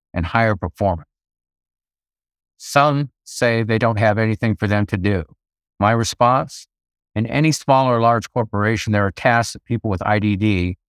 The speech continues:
can easily perform. In my company, accepting donations, processing donations, keeping our sales floor filled with product,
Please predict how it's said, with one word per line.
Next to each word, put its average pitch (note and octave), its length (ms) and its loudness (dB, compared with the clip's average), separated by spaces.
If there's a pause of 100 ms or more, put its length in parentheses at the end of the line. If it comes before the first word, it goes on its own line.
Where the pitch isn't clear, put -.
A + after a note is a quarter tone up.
(340)
can F#2+ 220 0
easily A#2 420 2
perform. F2+ 560 -2 (520)
In G2+ 80 0
my C3 200 4
company, F#2+ 540 -2 (560)
accepting B2 500 0
donations, G#2 680 0 (100)
processing A#2 560 0
donations, E2 680 -10 (320)
keeping C#3 340 0
our A2+ 140 4
sales A2+ 380 0
floor G#2 320 -2
filled A2 200 0
with F#2+ 140 -4
product, F2 380 -2